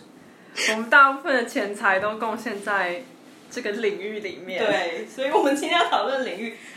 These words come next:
Speaker 2: 就是追星。
Speaker 1: 对我们人生带来了什么影响？
Speaker 2: 对，还有收获。就我们虽然，他们带有影响，可能就是除了软囊羞涩之外，应该还有一点其他的。
Speaker 1: 还有一些正面一点的收获。
Speaker 2: 对，对，所以我们要，今天要 focus 在这些正面的收获。
Speaker 1: 嗯。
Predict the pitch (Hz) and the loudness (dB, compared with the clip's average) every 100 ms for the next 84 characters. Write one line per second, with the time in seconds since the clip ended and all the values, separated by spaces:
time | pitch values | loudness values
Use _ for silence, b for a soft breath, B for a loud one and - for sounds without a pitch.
0 | B 220 226 226 - 185 185 175 175 - | B -10 -8 -8 -10 -4 0 0 -2 -12
1 | 170 170 160 165 175 - - - 208 185 | -12 -12 -10 -14 -16 -20 -10 -4 -4 -4
2 | 175 175 196 196 196 143 127 131 - - | -6 -8 -8 -4 -4 -4 -8 -14 -16 -18
3 | 147 - - - - - 180 - 180 - | -18 -20 -16 -12 -12 -10 -10 -4 -4 -4
4 | 175 143 156 170 - - - - 233 214 | -8 -10 -10 -10 -12 -14 -20 -6 -2 0
5 | 196 285 254 349 359 294 240 247 190 202 | -2 -4 -2 -2 0 -2 -2 -4 -6 -6
6 | 170 170 233 226 202 190 156 143 147 190 | -8 -8 -8 -6 -4 -4 -4 -6 -8 -8
7 | 196 190 185 202 180 151 139 - - - | -8 -6 -8 -8 -10 -8 -10 -12 -16 -14
8 | 131 - 247 226 240 233 285 214 196 208 | -14 -8 -6 -4 -6 -2 0 0 0 -6
9 | 175 185 170 69 - - - - - 196 | -6 -6 -8 -8 -12 -12 -14 -14 -12 -8
10 | 180 180 226 185 196 220 - - 247 277 | -6 -4 -4 -4 -6 -6 -6 -4 -2 -2
11 | - - 330 - - 262 269 262 254 254 | -6 -8 -8 -2 0 2 0 -2 -2 -2
12 | - 233 220 180 165 - - 170 202 - | -2 -6 -6 -8 -8 -10 -10 -10 -12 -14
13 | B 170 | B -20